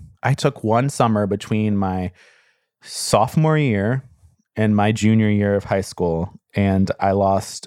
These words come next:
a total of, like, sixty, seventy pounds within three or four months. I wasn't eating anything. My mom thought that I was on drugs.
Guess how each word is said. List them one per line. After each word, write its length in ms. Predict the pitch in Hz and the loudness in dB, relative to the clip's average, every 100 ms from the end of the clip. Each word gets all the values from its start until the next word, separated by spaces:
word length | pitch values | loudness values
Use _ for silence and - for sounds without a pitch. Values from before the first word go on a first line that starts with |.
| - | -6
a 80 | 98 | -6
total 480 | - 104 98 98 - | 0 0 2 0 2
of, 200 | 101 95 | 0 2
like, 340 | 101 98 - | 0 0 -4
sixty, 720 | - - - 113 - - 104 | -14 -12 -6 -6 -6 -2 -2
seventy 400 | - 101 101 104 | 2 0 2 0
pounds 440 | - 101 101 101 104 | 2 2 2 0 -2
within 300 | - 101 98 | 0 -2 0
three 200 | 98 101 | 0 0
or 80 | |
four 200 | - 107 | 0 -2
months. 380 | 95 95 107 - | 0 0 -2 -2
I 60 | 104 | 0
wasn't 380 | 104 95 92 104 | 0 0 -4 -4
eating 280 | 98 101 101 | -2 0 0
anything. 520 | 104 101 104 104 101 - - - - - - | 0 0 0 -2 -2 -10 -18 -20 -20 -16 -2
My 80 | 110 | 2
mom 280 | 113 117 | 2 2
thought 180 | 117 107 | 2 0
that 120 | 107 | 0
I 100 | 101 | 0
was 160 | 98 92 | 0 -2
on 140 | 90 | -6
drugs. 600 | 85 113 107 98 - - | -2 0 0 -2 -10 -14